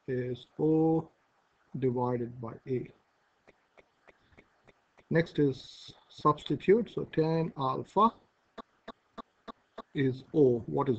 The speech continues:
O? O is one point four divided by two point six. So again,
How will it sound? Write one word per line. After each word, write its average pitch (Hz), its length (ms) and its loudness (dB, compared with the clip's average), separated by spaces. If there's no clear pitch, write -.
O? 165 320 2
O 135 140 4
is 123 200 2
one 127 260 -2
point - 440 -10
four 156 380 2
divided 123 540 -2
by 113 140 -8
two 127 260 -4
point - 240 -12
six. - 460 -16
So 127 60 -6
again, 151 400 4